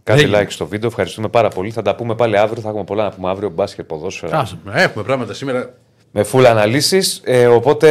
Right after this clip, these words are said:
Speaker 1: να πω ότι το πρόγραμμα σου μπεταράζει, για ρίξε μου πάλι να το δω και Στέφανε αναλυτικά.
Speaker 2: Να το δεις,
Speaker 1: Συνεχίζεται
Speaker 2: δεις.
Speaker 1: κανονικά, τέσσερις έξι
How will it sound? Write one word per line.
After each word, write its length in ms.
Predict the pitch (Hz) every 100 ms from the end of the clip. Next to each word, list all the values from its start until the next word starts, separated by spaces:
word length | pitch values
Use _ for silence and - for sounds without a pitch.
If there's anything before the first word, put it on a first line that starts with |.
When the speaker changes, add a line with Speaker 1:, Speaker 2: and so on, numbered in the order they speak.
| 147 143 139 135 110
Speaker 1:
να 160 | 131
πω 280 | 127 151 147
ότι 560 | 143 143 139 135 131 123 -
το 100 | 143
πρόγραμμα 320 | 135 135 131
σου 100 | 113
μπεταράζει, 380 | 120 117 127 113
για 80 | 120
ρίξε 220 | 113 -
μου 60 | 104
πάλι 180 | 107
να 100 | 101
το 80 | 92
δω 300 | 95 98 95
και 100 | -
Στέφανε 320 | - 101 98 95
αναλυτικά. 560 | 90 87 - 135 143 - - _
Speaker 2:
Να 80 | 165
το 120 | 175
δεις, 40 | 196
Speaker 1:
Συνεχίζεται 340 | 113 139 120
Speaker 2:
δεις. 80 | 117
Speaker 1:
κανονικά, 440 | 113 110 113 143
τέσσερις 520 | 120 135 127 117 110
έξι 300 | 135 127 -